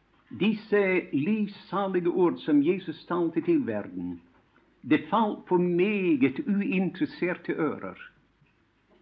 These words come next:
Verden vendte ryggen til ham. De forkastet ham. Og det var det siste som Guds sønn talte til denne verden.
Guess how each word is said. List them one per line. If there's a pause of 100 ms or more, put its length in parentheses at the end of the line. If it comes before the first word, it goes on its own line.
(120)
Verden
vendte
ryggen (100)
til
ham. (840)
De
forkastet
ham. (1400)
Og (160)
det
var
det
siste
som
Guds (120)
sønn
talte (100)
til
denne
verden.